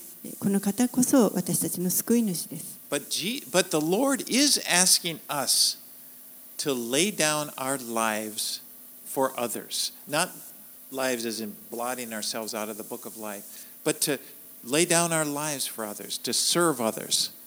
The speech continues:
Speaker 1: でも主は確かに私たちに、えー、他の人々に仕えるように、この私たちの人生を、えー、捧げるようにというふうにおっしゃいます。この命の書から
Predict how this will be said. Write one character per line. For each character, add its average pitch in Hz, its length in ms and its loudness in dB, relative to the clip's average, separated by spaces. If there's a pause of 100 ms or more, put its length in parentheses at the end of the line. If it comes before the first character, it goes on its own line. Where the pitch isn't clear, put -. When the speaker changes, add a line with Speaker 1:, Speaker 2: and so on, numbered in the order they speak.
(520)
Speaker 1:
で 330 100 8
も 349 160 10
主 320 220 8
は 262 180 10
確 240 240 4
か 196 80 4
に 196 180 4
私 180 280 4
た 180 120 0
ち 180 160 -8
に、 247 240 2 (320)
え 170 140 -2
ー、 - 20 -2
他 214 260 2
の 220 120 6
人 302 240 6
々 320 220 6
に 185 160 4
仕 208 240 2
え 311 160 4
る 302 100 0
よ 208 120 2
う 170 40 0
に、 165 240 -4
こ 208 100 0
の 180 240 2 (380)
私 202 260 8
た 190 60 4
ち 180 100 0
の 175 140 4
人 277 240 8
生 202 260 4
を、 240 240 6 (280)
え - 40 -6
ー、 - 240 -6
捧 202 380 6
げ 226 320 4
る 240 100 8
よ 294 160 8
う 277 40 6
に 262 140 4
と 175 280 4 (360)
い 175 80 2
う 170 60 2
ふ - 100 -2
う 190 40 0
に 233 240 4 (260)
お 170 80 4
っ - 20 6
し - 120 2
ゃ 156 60 0
い 156 40 -2
ま 156 140 -2
す。 - 180 -6 (200)
こ 170 120 0
の 160 360 2
命 269 320 6
の 196 100 0
書 262 140 4
か 262 140 4
ら 185 120 2